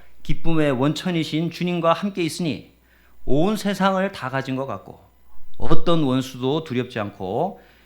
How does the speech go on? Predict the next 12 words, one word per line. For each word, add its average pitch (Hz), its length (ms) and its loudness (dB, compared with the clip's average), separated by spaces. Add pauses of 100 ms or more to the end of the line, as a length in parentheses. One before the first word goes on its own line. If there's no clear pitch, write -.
(140)
주님을 143 400 0
기쁘시게 151 460 -10
하는 147 260 -2
일이라면 135 600 -4 (420)
무엇이든 135 720 -6 (160)
할 151 220 -14
수 - 160 -10
있을 113 240 -10
것 110 320 -12
같았습니다. - 640 -4 (1900)
우리가 127 280 0
세상에서도 135 920 0